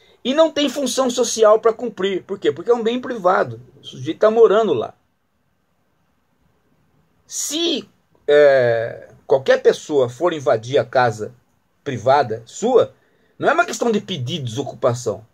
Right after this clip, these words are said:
É telefonar pra polícia, a polícia vem na mesma hora. É ladrão. É ladrão. Seja dez ladrões, vinte ladrões, quinhentos ladrões, é ladrão. E o movimento jamais faz isso porque ele sabe que se fizer isso,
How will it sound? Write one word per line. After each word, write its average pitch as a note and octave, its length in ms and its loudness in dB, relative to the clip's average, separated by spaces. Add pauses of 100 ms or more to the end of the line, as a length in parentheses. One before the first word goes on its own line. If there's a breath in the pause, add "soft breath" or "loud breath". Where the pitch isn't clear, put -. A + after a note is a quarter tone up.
(140)
É - 60 -4
telefonar G#3 560 2
pra E3 100 -2
polícia, A#3+ 300 -6
a - 20 -18
polícia A4+ 220 0
vem A4 140 4
na A#4+ 100 -4
mesma A#4+ 320 -2
hora. G3+ 300 4
É E3 100 2
ladrão. A3 540 0 (800)
É C#3 100 -2
ladrão. E3+ 400 2
Seja D#3+ 480 0
dez D3+ 280 4
ladrões, C3 380 0
vinte D3 220 -8
ladrões, B2 480 -2 (220 loud breath)
quinhentos E3 480 -2
ladrões, C#3+ 440 0
é G#3+ 120 4
ladrão. A3+ 500 2 (500)
E D#4+ 140 0
o E4 60 2
movimento B3+ 560 -2
jamais B3 540 0
faz G3 260 2
isso A#3+ 180 -10
porque F#4+ 240 2
ele A4 140 4
sabe - 500 0 (280 soft breath)
que - 220 -8
se - 200 -2
fizer D#3 400 0
isso, C#3+ 500 -6